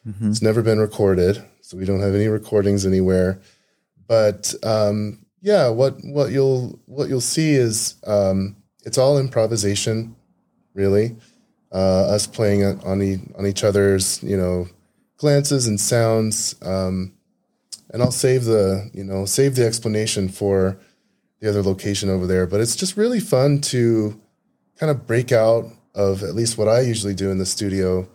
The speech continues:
Speaker 1: Mm-hmm.
Speaker 2: And that's why, another thing, if I can, you know, encourage everybody out there, um, if you haven't done it, try playing with someone else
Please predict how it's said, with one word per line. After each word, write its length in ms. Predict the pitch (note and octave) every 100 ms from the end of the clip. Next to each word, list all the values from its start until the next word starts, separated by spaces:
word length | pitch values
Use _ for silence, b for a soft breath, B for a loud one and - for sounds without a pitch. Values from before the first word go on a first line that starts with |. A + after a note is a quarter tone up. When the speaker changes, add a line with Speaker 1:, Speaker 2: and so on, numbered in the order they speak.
| _ D3+
Speaker 1:
Mm-hmm. 360 | C3 C#3 D#3
Speaker 2:
And 140 | G2 G#2
that's 220 | A#2+ -
why, 400 | C3 B2+ A#2 A#2 - _ _ _ _ _ _ _ _ _ _ _
another 260 | G#2+ B2 C3+
thing, 240 | A#2+ A2
if 140 | A2 G#2+
I 120 | G2+
can, 680 | A2+ C3+ A2 G#2 A#2 A#2+ -
you 120 | G2+ G#2+
know, 280 | G#2+ A#2 A#2 -
encourage 380 | A2+ C3 A#2+ A#2
everybody 360 | A#2 A2 G#2+ G#2+
out 180 | A2
there, 320 | A2+ G#2+ G#2 b b b b b _ A2
um, 480 | G#2+ G2+ G2 F#2+ - _ _ _ - _ _ _
if 200 | D3 D3
you 80 | D#3+
haven't 420 | C#3 G3+ C4+ G#3+
done 240 | - C#3 A#2+
it, 220 | F3+ F#3 _ _
try 640 | - B2 B2+ D3 E3+ F3 - -
playing 420 | - C#3 C3+ G#2
with 100 | F#2+
someone 420 | - B2 A2+ G2+
else 460 | F#2+ E2 - -